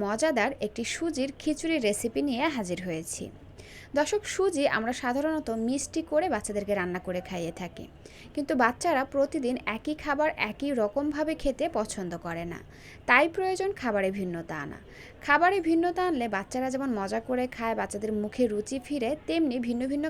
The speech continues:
খাবার থেকে কিন্তু বাচ্চারা ভিন্ন ভিন্ন পুষ্টিও পেয়ে যায়। তো এইভাবে সুজি রান্না করে খেলে বাচ্চারা সুজির একটা ডিফারেন্ট টেস্টও পাবে,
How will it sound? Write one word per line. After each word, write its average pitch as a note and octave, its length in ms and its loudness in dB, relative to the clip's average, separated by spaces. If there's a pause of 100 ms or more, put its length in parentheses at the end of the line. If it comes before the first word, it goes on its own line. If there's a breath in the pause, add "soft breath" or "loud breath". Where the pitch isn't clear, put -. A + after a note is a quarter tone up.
খাবার C#4+ 300 -2
থেকে D4 220 -4
কিন্তু D#4 240 -2 (460 loud breath)
বাচ্চারা B3+ 440 -2
ভিন্ন A3+ 160 -2 (120)
ভিন্ন C#4 140 2 (160)
পুষ্টিও A3+ 500 0
পেয়ে E3 260 -4
যায়। D3+ 160 -10 (540 loud breath)
তো - 60 0 (240)
এইভাবে G4 300 6 (100)
সুজি F4 280 -2
রান্না F4+ 300 2
করে F4+ 160 0 (100)
খেলে D4+ 220 0 (120)
বাচ্চারা A#3 380 -2 (120)
সুজির B3 320 0
একটা C4+ 120 0 (100)
ডিফারেন্ট C4+ 360 -2 (100)
টেস্টও B3+ 360 4 (100)
পাবে, D#4+ 220 0